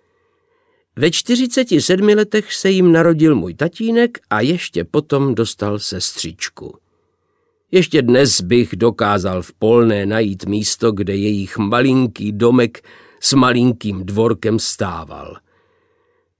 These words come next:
Ze spodního rohu Polenského náměstí se sešlo uličkou z kopce, potom klávce přes potůček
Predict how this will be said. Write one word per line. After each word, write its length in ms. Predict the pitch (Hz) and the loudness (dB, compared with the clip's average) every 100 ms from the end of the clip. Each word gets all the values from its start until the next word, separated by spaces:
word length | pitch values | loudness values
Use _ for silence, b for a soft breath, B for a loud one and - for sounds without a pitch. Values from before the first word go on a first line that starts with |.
| _ | _
Ze 140 | 151 202 | 0 2
spodního 580 | - 208 185 202 160 147 | 4 2 6 6 6 6
rohu 240 | 180 170 | 6 6
Polenského 800 | 135 170 175 175 - 170 160 110 | 4 4 6 4 2 4 4 4
náměstí 680 | 123 151 175 170 - 180 185 | 4 4 2 0 -4 -4 -2
se 160 | 165 | -4
sešlo 440 | 156 160 - 151 143 | -2 -2 0 -2 0
uličkou 580 | 135 123 107 - 78 85 | 0 0 -2 -8 -12 -12
z 120 | - | -4
kopce, 500 | - 214 - 214 220 | -4 -4 -4 0 0
potom 500 | - 143 - 101 98 | 0 -2 0 0 0
klávce 600 | 107 113 117 - - 76 | 0 0 0 -4 -10 -10
přes 320 | - 135 - | -8 -6 -6
potůček 760 | - 117 120 113 - 107 - | -2 -2 -2 -8 -4 -4 -4